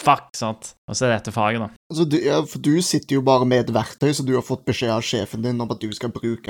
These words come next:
Speaker 2: sant? Altså, du, eh, altså, du, du får jo ikke nødvendigvis lov til å plukke på den løsningen, sant? Så, så s-, si da at, eh, ja, eller som du sier, du skal laste opp et eller annet, og så bare, «Å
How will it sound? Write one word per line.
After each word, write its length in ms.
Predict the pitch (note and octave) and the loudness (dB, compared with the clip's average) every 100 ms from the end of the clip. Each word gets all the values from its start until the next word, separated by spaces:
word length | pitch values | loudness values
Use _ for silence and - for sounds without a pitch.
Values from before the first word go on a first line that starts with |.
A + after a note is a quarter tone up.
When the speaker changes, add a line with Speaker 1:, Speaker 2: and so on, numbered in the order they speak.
| A#2+ | -4
Speaker 2:
sant? 160 | C3 B2+ | -2 -4
Altså, 160 | A#2+ B2 | -4 -2
du, 400 | C3 C#3 C#3+ C#3+ _ - | 2 4 2 -2 _ 0
eh, 300 | A#2 A2+ A#2 A#2 - | 4 4 2 0 -2
altså, 280 | B2+ A#2+ C3 A2+ B2 - - | -2 4 4 2 -2 -12 -10
du, 160 | C3+ - | -8 -8
du 320 | C3+ C3 D3 | -6 -2 -2
får 220 | - D#3 | 4 6
jo 60 | C#3 | 6
ikke 100 | C#3 | 4
nødvendigvis 480 | C#3+ C3 A2+ B2 A#2 | 4 4 2 2 2
lov 240 | B2 A2+ A2 | 2 -2 -4
til 220 | _ A#2+ | _ -12
å 20 | - C#3+ | -6 -2
plukke 400 | C#3 - - A2 - | -2 -4 -4 -4 -4
på 220 | A#2 A2+ A#2 | -4 -2 -2
den 180 | A2+ | 0
løsningen, 640 | B2 A#2+ A2 - E2 D#3+ F3 - - | 2 0 0 -6 -4 -4 -4 -8 2
sant? 260 | C3+ D3 - | 4 4 4
Så, 140 | C#3 C3+ | 4 4
så 160 | - C3 | 2 -4
s-, 140 | - _ G#2 - - | -4 _ -14 -12 -8
si 220 | B2+ - C3 C3 | -2 4 6 6
da 80 | E3+ C#3+ | 6 6
at, 160 | A#2+ - | 4 2
eh, 300 | C3+ A2 F#2 - | 2 2 0 2
ja, 100 | A#2+ F#2+ B2 | 2 2 2
eller 240 | A#2+ B2 | 2 0
som 160 | C3+ B2 | -2 -2
du 60 | |
sier, 320 | A#2 B2+ F2+ A#2+ | 0 0 2 0
du 140 | A#2+ | -2
skal 160 | - A#2 | -4 0
laste 320 | B2+ - A#2 | 0 -2 -8
opp 80 | - | -8
et 160 | F2 | -6
eller 220 | - G2+ A2+ | -2 -2 -2
annet, 100 | A2+ | -6
og 80 | |
så 120 | A2+ A#2+ | -6 0
bare, 240 | G2+ G#2 | 0 4
«Å 80 | C3+ | 6